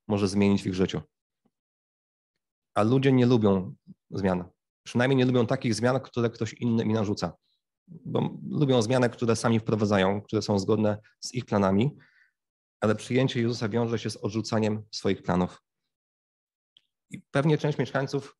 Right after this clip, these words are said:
właśnie utrzymywała się z tej hodowli. Teraz musieli szukać nowego zajęcia albo nowych świń, chociaż nie o świnie tutaj chodzi. Świnie miały tylko coś pokazać, miały pokazać, e,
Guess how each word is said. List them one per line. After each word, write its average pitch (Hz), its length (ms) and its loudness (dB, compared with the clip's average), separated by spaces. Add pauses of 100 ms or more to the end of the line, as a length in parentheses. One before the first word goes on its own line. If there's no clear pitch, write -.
(120)
właśnie 117 280 -4
utrzymywała 120 580 0
się 110 180 -2
z - 60 -6
tej 117 120 -2
hodowli. 104 480 2 (1160)
Teraz 117 240 -2
musieli 110 280 -2
szukać 113 260 -4
nowego 107 240 0
zajęcia 98 580 0 (560)
albo 101 420 -4 (320)
nowych - 420 -4
świń, 110 420 -2 (460)
chociaż - 360 -8 (180)
nie 127 160 2
o 123 40 4
świnie 123 220 2
tutaj 113 180 2
chodzi. 101 380 0 (220)
Świnie 117 260 0
miały 113 160 4
tylko 110 180 -4
coś 110 140 -6
pokazać, 104 420 -2
miały 104 140 0
pokazać, 107 540 -2 (680)
e, 98 540 4